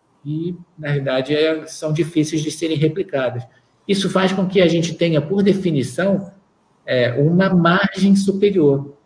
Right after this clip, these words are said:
E, dado a baixa necessidade de investimentos, isso se traduz num fluxo de dividendos constante e trimestral.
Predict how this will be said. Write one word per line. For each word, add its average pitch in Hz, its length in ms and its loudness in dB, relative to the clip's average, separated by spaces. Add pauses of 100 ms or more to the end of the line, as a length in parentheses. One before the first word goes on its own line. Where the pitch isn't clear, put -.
(300)
E, 170 100 2
dado 165 360 2
a 165 100 4
baixa 165 500 0
necessidade 139 720 -4
de 127 100 -6
investimentos, 127 720 -4
isso 131 180 -10
se 156 160 -8
traduz 151 380 0
num 151 160 0
fluxo 185 600 -2
de 147 140 0
dividendos 139 720 -2
constante 160 680 -6
e 165 120 4
trimestral. 156 920 -2